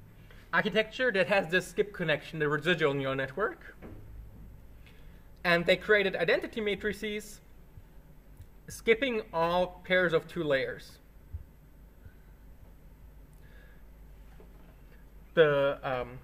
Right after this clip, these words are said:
the dotted lines here are when they s-, when the skipping includes a pooling layer, so they need to do some reshaping. But other than that, the only thing that happens is you add an identity transformation that,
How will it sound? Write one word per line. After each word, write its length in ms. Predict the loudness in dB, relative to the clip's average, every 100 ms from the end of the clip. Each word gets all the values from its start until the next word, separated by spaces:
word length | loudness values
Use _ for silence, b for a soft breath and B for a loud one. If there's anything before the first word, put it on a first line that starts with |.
| -8
the 80 | 0
dotted 320 | 4 4 4
lines 440 | 0 -2 -2 -4 -8
here 360 | -2 0 2 0
are 480 | -2 0 0 -2 B B B
when 200 | 2 4
they 100 | 2
s-, 220 | 0 -10 -20 -20 -20 -6
when 140 | -4
the 80 | -4
skipping 540 | -2 0 2 0 -2 -8
includes 540 | -10 -4 -4 -4 -10 -18 -20 -8 -6
a 60 |
pooling 460 | -6 -4 0 2 4
layer, 400 | 6 6 4 2
so 240 | 0 0
they 80 | 2
need 140 | -2
to 140 | -6 -6
do 160 | -4
some 160 | -4 -2
reshaping. 560 | -4 0 -2 0 -4 -6 -10 -10 b b b 4
But 80 |
other 200 | 4 6
than 140 | 6 6
that, 240 | 4 4
the 80 | 2
only 220 | 2 0
thing 160 | -2 0
that 260 | 0 0 B B
happens 380 | 0 0 2 -6 -8
is 160 | 0
you 80 | -2 2
add 360 | 2 2 0 -10 B B
an 80 | 0
identity 380 | 2 2 0 -10
transformation 840 | 0 2 2 -2 -2 -2 -4 -8 -8 B B 4
that, 400 | 6 6 4 -4